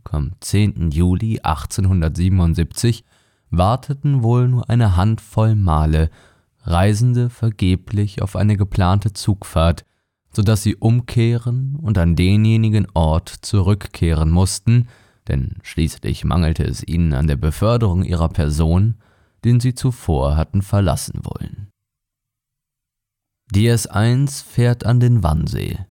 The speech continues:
Dessen ist man sich im Allgemeinen bewusst. An dem anderen Ende der Gleise liegt der S-Bahnhof Oranienburg in Oranienburg.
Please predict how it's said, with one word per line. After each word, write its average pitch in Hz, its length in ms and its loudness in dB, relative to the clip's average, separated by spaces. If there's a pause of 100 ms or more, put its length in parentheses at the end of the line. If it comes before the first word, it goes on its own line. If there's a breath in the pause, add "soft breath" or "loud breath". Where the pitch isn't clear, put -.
(420)
Dessen 95 460 2
ist - 260 -6
man 110 140 2
sich 107 180 0
im 113 100 2
Allgemeinen 80 800 2
bewusst. 101 640 -4 (3500)
An 123 120 4
dem 135 160 2
anderen 151 420 2
Ende 110 300 2
der 117 160 2
Gleise 87 880 2
liegt 117 240 -2
der 117 180 0
S-Bahnhof 95 800 2
Oranienburg 73 1040 -2 (320)
in 71 300 0
Oranienburg. - 920 -4